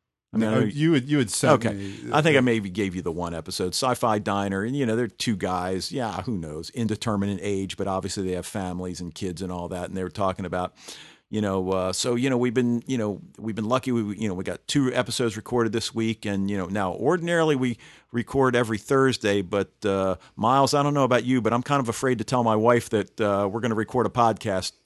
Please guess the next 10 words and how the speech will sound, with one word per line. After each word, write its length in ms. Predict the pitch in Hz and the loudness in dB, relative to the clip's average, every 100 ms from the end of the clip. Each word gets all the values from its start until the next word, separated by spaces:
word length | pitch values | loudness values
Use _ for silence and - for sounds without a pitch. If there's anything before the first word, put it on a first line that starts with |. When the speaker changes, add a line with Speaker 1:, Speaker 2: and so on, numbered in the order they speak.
| 104 | -2
Speaker 1:
uh, 260 | 98 95 92 _ - | 0 0 -4 _ -6
Thanksgiving 520 | 117 107 - 107 101 | -4 -2 -2 -2 0
night, 280 | 101 101 95 _ - - - | 0 0 -2 _ -20 -20 -20
so, 540 | - - 107 98 98 98 | -10 -2 0 2 0 0
uh, 300 | 98 92 92 - - | 0 -2 -4 -8 -14
you 100 | 85 | -12
know, 160 | 73 - - | -12 -18 -16
so, 220 | - 85 90 _ - _ _ _ _ 110 | -12 -12 -12 _ -20 _ _ _ _ -10
you 60 | |
know, 160 | 95 | -8